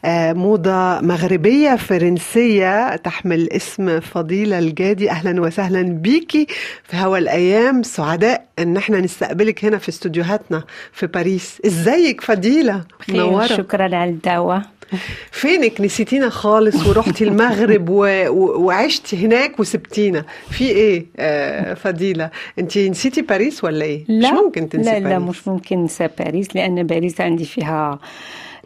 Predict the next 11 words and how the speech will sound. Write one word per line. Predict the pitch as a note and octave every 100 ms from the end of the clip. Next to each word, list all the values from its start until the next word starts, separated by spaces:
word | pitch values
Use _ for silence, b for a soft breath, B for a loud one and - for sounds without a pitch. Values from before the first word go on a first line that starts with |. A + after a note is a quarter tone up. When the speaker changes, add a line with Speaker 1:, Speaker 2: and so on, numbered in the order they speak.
| -
Speaker 2:
آه، | D#3 D3 D3 C#3+
شغل، | C#3+ - G3+ G3 F#3+
وعندي | D#3 D#3+ D#3+
فيها | - -
أصدقاء، | - - E3 - F#3 G3 G#3
وعندي | E3+ E3 E3
فيها | D#3+ E3 D#3
إلهام، | E3 F3 D3 F3 F#3 G3
وعندي | F3+ D#3+ E3 E3
فيها | F3 D#3 D#3
بزاف | D#3+ D#3 F3+